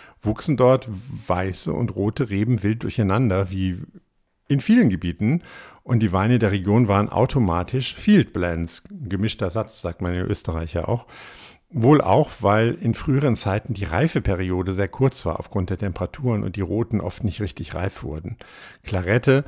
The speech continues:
war also der Weinstil, bevor sich die Appellation dann entschloss, sich wie die Nachbarn im Norden in der Rioja auf schwere rote Premiumweine zu konzentrieren.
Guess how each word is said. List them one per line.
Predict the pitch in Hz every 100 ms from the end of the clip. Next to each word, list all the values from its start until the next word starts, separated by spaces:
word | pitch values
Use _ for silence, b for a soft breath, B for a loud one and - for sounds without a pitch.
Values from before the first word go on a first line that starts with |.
| B B B
war | 101 101 53
also | - 135
der | 120 120
Weinstil, | 92 95 123 170 - - 107 160
bevor | 151 - 101 143
sich | 160
die | - 107
Appellation | 107 117 104 - 98 120
dann | 107 98
entschloss, | 98 - 92 117 -
sich | - -
wie | 107 101
die | 92
Nachbarn | 98 - 95
im | 87 87
Norden | 87 123 123
in | 98
der | 90 85
Rioja | 87 - 117 156 B B B B
auf | 82 -
schwere | - 92 95 104
rote | 95 101 98 101
Premiumweine | - 113 98 87 85 90 -
zu | - -
konzentrieren. | 87 85 92 - 85 85